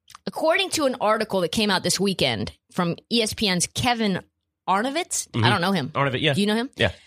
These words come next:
Speaker 1: In the past fifteen years, there have been only three superstars as individual bl-, brands who material dri-, materially drive the engine of the N B A commerce.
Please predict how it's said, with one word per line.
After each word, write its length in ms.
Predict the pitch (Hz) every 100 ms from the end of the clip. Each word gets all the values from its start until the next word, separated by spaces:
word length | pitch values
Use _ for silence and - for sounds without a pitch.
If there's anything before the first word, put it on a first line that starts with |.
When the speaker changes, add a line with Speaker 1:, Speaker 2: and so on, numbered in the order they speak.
| - -
Speaker 1:
In 80 | 262
the 60 |
past 320 | 262 339 392
fifteen 400 | - 311 - 277
years, 240 | 233 196 196
there 120 | 208
have 80 | 196
been 100 | 202
only 320 | - 247 240
three 560 | 196 - 240 247 311 349
superstars 920 | 311 - 302 254 - 156 147 143 139 - - - -
as 240 | 208 196 -
individual 680 | 277 320 320 277 247 247 214
bl-, 180 | 185 180
brands 380 | 180 190 175 170
who 80 | 202
material 560 | 196 170 - 220 233 208
dri-, 320 | 175 170 165
materially 680 | 190 196 - 254 269 247 226
drive 580 | 160 165 180 175 170 170
the 180 | 175
engine 360 | - 175 160 160
of 120 | 151
the 140 | 143 147
N 100 | 143
B 120 | 139
A 100 | 131
commerce. 560 | - 123 101 - -